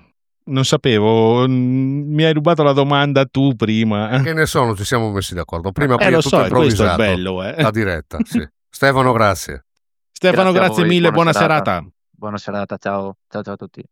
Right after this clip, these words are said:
Speaker 1: E siamo pronti per parlare del girone B e andiamo subito ad analizzare le prime partite. Partiamo da Alleghe Voltago. Il Voltago ha vinto due a uno, vittoria di misura. Eh, le reti di Simone Masocche e Vicky Riva per il Voltago.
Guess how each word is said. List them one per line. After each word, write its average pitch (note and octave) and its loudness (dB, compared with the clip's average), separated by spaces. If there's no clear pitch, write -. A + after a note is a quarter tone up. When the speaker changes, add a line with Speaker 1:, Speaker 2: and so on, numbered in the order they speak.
Speaker 1:
E C#3 -6
siamo G#3 2
pronti G#3+ 2
per F#3+ -2
parlare F#3+ 0
del E3 0
girone F3 0
B G#3 -6
e C3+ -2
andiamo C#3+ -2
subito E3 0
ad C3 2
analizzare C3 0
le B2 2
prime C3 0
partite. G#3 -2
Partiamo C3+ 0
da B2+ 0
Alleghe D#3+ 0
Voltago. G3 2
Il A#2 2
Voltago C3+ 0
ha - 4
vinto D3+ 0
due D#3 2
a E3 4
uno, F#3 2
vittoria D3+ 0
di D3+ 0
misura. G3+ 0
Eh, A2+ 2
le A#2+ 0
reti D3+ -4
di C#3 -6
Simone D3+ 0
Masocche D3 0
e B2+ 2
Vicky C#3 -4
Riva C#3+ 0
per A#2 0
il B2 -2
Voltago. D#3+ 0